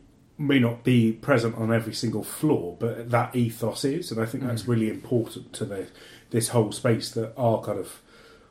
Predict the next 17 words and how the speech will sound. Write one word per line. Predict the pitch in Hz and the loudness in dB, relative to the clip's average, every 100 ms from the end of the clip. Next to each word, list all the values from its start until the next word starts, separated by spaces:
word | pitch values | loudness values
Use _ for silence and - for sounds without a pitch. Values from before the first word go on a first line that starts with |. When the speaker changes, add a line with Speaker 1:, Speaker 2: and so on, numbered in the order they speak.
| _ | _
Speaker 1:
way | 113 131 123 | 4 8 8
of | 113 | 6
working, | 113 110 104 110 104 | 6 2 2 -2 -4
our | 101 101 92 - | -6 -6 -10 -10
collaborative | - 123 113 113 123 117 | 0 4 4 2 0 2
nature, | 117 113 113 - 104 | 4 2 0 -4 -2
our, | 101 98 - _ _ _ _ - _ - - - | -4 -6 -14 _ _ _ _ -20 _ -20 -10 0
our, | 113 110 107 | 2 2 2
the | 123 | 2
art | 127 123 117 | 4 4 4
forms | 123 113 107 117 | 2 2 2 0
and | 110 | 0
the | 110 | 0
kind | 113 | -2
of, | 104 - - | -2 -4 -2
uh, | 117 113 - | 0 0 -2
community | 120 127 117 - 107 107 | 2 2 2 2 2 0